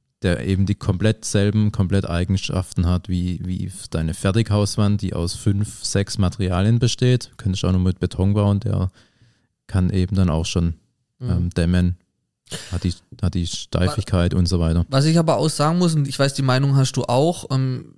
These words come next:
Speaker 2: da muss man trotzdem mal aufpassen, ja. Also
Speaker 1: Ja.
Speaker 2: Beton jetzt gut zu reden, das darf man auch nicht. Äh, das ist, also
Speaker 1: Das
Speaker 2: wie du's, du sagst ja richtig, also
Speaker 1: Ja.
Speaker 2: ich will dir da gar nicht widersprechen,
Speaker 1: Nee.
Speaker 2: ich will nur nochmal, äh, drauf eingehen, weil du hast ja auch eingangs gesagt,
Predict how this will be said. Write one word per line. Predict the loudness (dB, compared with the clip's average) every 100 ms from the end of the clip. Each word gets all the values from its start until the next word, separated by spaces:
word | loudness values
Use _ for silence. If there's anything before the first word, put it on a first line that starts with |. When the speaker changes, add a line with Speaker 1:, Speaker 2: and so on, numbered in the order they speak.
| _ _ _ _ _
Speaker 2:
da | -2
muss | 2
man | 2
trotzdem | 0 0 0
mal |
aufpassen, | 2 0 -2 -4 -2 -2
ja. | 0 4
Also | 4
Speaker 1:
Ja. | 4
Speaker 2:
Beton | 2 2 2 2
jetzt | 0 -4
gut | -6
zu | -2 -2
reden, | 0 0 2 0 -2 -6
das | -4
darf | -2 0
man | 0
auch | 0 0
nicht. | -2 -4 -12 -4
Äh, | 0 0
das | 0 -2
ist, | -4 -8 -4
also | 0
Speaker 1:
Das | 0 2
Speaker 2:
wie | 4
du's, | 4 0 0
du | 0
sagst | 0 -2 0
ja | 2
richtig, | 2 -2 -2 2
also | 4 2 -2 -2
Speaker 1:
Ja. | 0 0 -6
Speaker 2:
ich | -8 0
will | 2
dir |
da | 2
gar | 2 2
nicht | 0 0
widersprechen, | -2 2 4 4 2
Speaker 1:
Nee. |
Speaker 2:
ich | 2
will | 4
nur | 4
nochmal, | 4 4 4 2 0
äh, | -2 0
drauf | -2 -4
eingehen, | -2 0 0
weil |
du | 0 2
hast | 0 2
ja |
auch | 0 0
eingangs | 0 0 -2 -4
gesagt, | -6 -2 0 -2 -6 -18